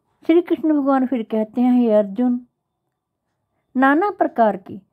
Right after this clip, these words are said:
सब योनियों में जितनी मूर्तियाँ अर्थात शरीरधारी प्राणी उत्पन्न होते हैं, प्रकृति तो उन सब को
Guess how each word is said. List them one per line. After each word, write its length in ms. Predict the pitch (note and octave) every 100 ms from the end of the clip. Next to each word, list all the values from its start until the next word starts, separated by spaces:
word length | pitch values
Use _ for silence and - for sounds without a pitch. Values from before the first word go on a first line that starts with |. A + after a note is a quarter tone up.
| _ _ -
सब 180 | E4 D#4
योनियों 520 | B3+ B3 B3 C#4+ F4
में 240 | A#3+ F#3 - _ _ _ -
जितनी 460 | G#3+ C4 F4 G4+ F#4+
मूर्तियाँ 640 | A#3+ G3 F#3+ G#3+ G#3+ G#3
अर्थात 420 | G#3 B3 B3 B3
शरीरधारी 680 | B3 C#4 E4 C#4 B3 A3 A3
प्राणी 540 | - G3+ G3+ A3+ B3 - _ _ _
उत्पन्न 460 | C4 B3+ - D#4+ F4+
होते 340 | B3+ F#3 -
हैं, 360 | G3 G3 G#3+ _ _ _ -
प्रकृति 580 | B3 A#3+ C4+ - E4+ D#4+
तो 280 | G#3+ G3 - _ -
उन 240 | C#4 D#4
सब 380 | E4 - A3+ A3+
को 260 | - G3